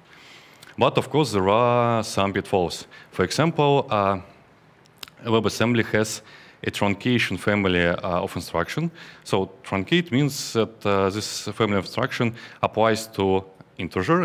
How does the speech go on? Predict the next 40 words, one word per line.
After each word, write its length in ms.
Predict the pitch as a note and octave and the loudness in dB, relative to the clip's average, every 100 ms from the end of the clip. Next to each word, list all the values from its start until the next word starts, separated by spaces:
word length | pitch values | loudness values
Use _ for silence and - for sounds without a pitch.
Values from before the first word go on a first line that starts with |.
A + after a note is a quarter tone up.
| - | 0
and 180 | D3+ D3 | -2 0
produce 280 | G2+ A#2 | -2 -2
floating 340 | A#2 A2 G#2+ F2+ | 0 0 0 -4
point 320 | - F2+ D#2+ | -2 -2 0
type. 240 | D#2 D2 - - - - | -4 -4 -10 -20 -20 -12
And, 400 | - G2 A2 A2 | -2 0 2 2
uh, 240 | A2+ A2+ G#2+ - | 2 2 0 -6
uh, 260 | G#2+ G2 F#2 F2 | -4 -2 -2 -6
while 320 | G2 A2+ G2 | -2 0 2
doing 240 | F#2 F2+ F2 | 0 0 0
it, 200 | F#3 F#3 - | -4 -4 -8
it 160 | A#2+ - | -10 -6
checks 480 | - B2 C#3 - - | 0 0 0 -4 -4
it 220 | A2 A2 | -6 -6
for 320 | - - G#2+ | -10 0 0
overflow, 560 | F#2 F2+ - F#2 D#2 D2+ - - - - | 2 -2 0 0 0 -6 -20 -20 -18 -10
to 40 | |
prevent, 540 | G2+ F2+ G2 A#2 A2+ A2+ | -4 2 2 2 0 0
uh, 440 | G#2 G2 F#2+ F#2+ | 0 2 2 0
generate 420 | F#2 F2+ F2+ G2 | 0 -2 0 0
some, 380 | F#2 - F2+ F2 - - - | -2 0 0 0 -6 -20 -8
uh, 220 | F2 E2 | -4 -2
some 240 | E2 F2 F2+ | -2 -2 0
nonce, 380 | F2+ D#2+ - - | 0 -2 -10 -10
n-, 140 | G#2+ | -8
n-, 260 | A2+ A2 A2 | -4 -4 0
not 100 | G#2 | -2
the 80 | F2+ | 0
numbers. 480 | F2+ E2+ D#2+ D#2 - - - - - | -2 0 -2 -4 -12 -18 -20 -20 -10
Uh, 240 | - F2 F#2 | -2 0 0
and 320 | A2 G2+ G2+ G#2 | 0 -2 0 -2
in 180 | A2 | -2
J 100 | G2 | -2
V 160 | F#2 F2 | 0 2
M, 120 | D3 | 0
the 140 | C#3 G#2+ | 0 0
most 480 | G#2+ A#2+ A#2+ - | 2 0 -2 -10
similar 320 | - A#2+ G#2 F#2+ | -4 -2 0 0
instruction 580 | E2+ F2+ B2 - G2+ G#2 | -2 -2 -2 -2 -6 -4
is 160 | G2+ | -8